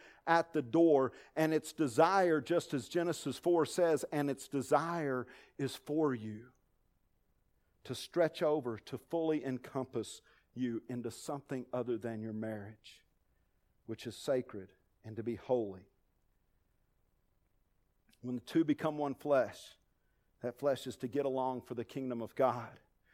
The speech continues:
Women, use your power of persuasion to help your husbands be who they're called to be, men of God. Men, love your wives, provide order, not chaos in her life. Most women would desire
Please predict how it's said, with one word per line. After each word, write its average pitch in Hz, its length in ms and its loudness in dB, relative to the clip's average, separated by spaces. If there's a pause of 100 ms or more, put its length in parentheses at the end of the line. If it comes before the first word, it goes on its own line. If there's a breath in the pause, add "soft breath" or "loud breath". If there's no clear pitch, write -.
(220 soft breath)
Women, 147 320 0
use 143 240 -4
your 147 100 -4
power 139 380 -2
of 127 100 -6
persuasion 139 600 -6
to 117 60 -4 (100)
help 147 260 -2
your 120 120 -6
husbands 127 580 -2
be 147 180 -2
who 143 160 -2
they're 127 160 -2
called 135 380 0
to 127 80 -4
be, 123 300 0 (360 loud breath)
men 139 300 -2
of 113 120 -6
God. 104 440 -6 (2750)
Men, 135 480 0
love 147 260 6
your 147 120 -2
wives, 135 540 -2
provide 143 520 2
order, 147 340 0
not 131 380 -4
chaos 139 440 0
in 131 80 -4
her 123 120 -2
life. 117 400 -2
Most 156 560 2
women 147 460 -4
would 131 140 0
desire 135 680 0